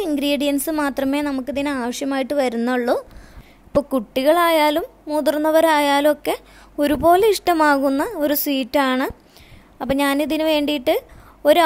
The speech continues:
ആറ് പഴുത്ത ചെറുപഴമാണ് എടുത്തിട്ടുള്ളത്. ഇതിപ്പോൾ കുറച്ച് വലിയ ടൈപ്പ് പഴമാണ് എടുത്തിട്ടുള്ളത്. പക്ഷേ നമ്മുടെ നാട്ടിലുള്ള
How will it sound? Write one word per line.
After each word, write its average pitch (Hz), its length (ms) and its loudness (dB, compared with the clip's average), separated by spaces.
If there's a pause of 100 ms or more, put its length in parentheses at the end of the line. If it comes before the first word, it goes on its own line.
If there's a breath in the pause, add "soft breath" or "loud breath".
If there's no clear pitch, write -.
(200)
ആറ് 302 240 2 (640 soft breath)
പഴുത്ത 269 460 0 (300)
ചെറുപഴമാണ് 277 920 2 (120)
എടുത്തിട്ടുള്ളത്. 254 760 -2 (680 loud breath)
ഇതിപ്പോൾ 311 340 -4
കുറച്ച് 370 320 -4 (160)
വലിയ 339 240 2 (140)
ടൈപ്പ് 330 340 2 (160)
പഴമാണ് 302 600 -2
എടുത്തിട്ടുള്ളത്. 269 680 -2 (580 loud breath)
പക്ഷേ - 300 -8
നമ്മുടെ 339 360 0
നാട്ടിലുള്ള 320 520 0